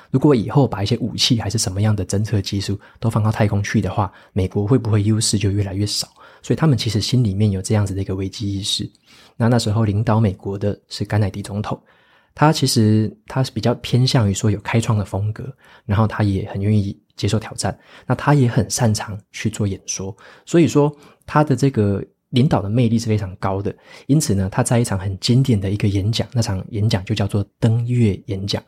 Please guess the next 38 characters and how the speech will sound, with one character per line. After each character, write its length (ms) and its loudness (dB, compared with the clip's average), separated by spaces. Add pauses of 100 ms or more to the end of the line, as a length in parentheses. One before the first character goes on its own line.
(140)
就 100 -2
是 200 -2
登 200 0
陆 140 2
月 120 4
球 200 -6
的 120 -12
那 140 -6
个 80 -10
登 220 -2
月， 180 2 (400)
登 140 4
月 100 6
演 160 2
讲 180 -4
上 200 -2
面， 180 -2 (240)
他 100 0
就 120 2
描 280 2
述 200 0
出 180 -6
了 100 0
他 200 -2
很 180 -6
具 160 0
体 100 -10
的 120 -10
一 20 -10
个 80 -6
愿 240 0
景。 160 -14 (340)
他 80 2
就 100 4
说， 240 2 (320)
美 160 2
国 180 2
呢， 240 2